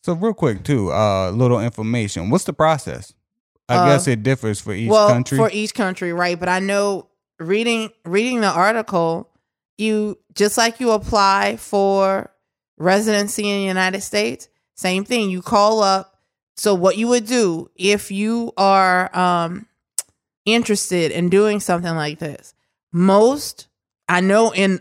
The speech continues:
Speaker 2: America, we have, um, the embassies for a lot of countries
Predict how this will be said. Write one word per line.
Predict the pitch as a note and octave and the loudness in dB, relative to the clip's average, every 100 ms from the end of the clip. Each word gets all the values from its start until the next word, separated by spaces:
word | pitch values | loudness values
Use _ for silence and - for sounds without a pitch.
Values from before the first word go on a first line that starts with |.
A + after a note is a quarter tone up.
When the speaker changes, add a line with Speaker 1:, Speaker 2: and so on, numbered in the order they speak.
| - | 0
Speaker 2:
America, | F3+ A3 G#3 F#3 F3 F3 D#3+ F#3 - _ _ | 2 4 4 2 2 0 -2 -2 -10 _ _
we | D#3 G#3 C4+ | -2 0 2
have, | A3 G3 F3+ F3 F3 F3 F3+ - - | 2 2 2 2 2 0 -4 -12 -2
um, | F3 E3+ E3 E3 D#3+ F#3+ - _ _ - - | 0 2 0 -4 -6 -10 -14 _ _ -12 -10
the | E3 F#3+ - | -2 -2 2
embassies | G#3+ A#3+ G#3+ - D3+ E2 - - _ _ _ _ | 0 2 -2 -2 -8 -10 -18 -20 _ _ _ _
for | - F#3 F#3 F3 E3+ - _ _ - | -2 2 4 4 2 -4 _ _ 0
a | E3+ | 2
lot | F3 F3 E3+ F#3+ - | 4 2 2 -2 -6
of | F3 E3 | -6 -4
countries | - F#3 F3+ - B2 B1 - | -2 -2 -2 -8 -10 -12 -18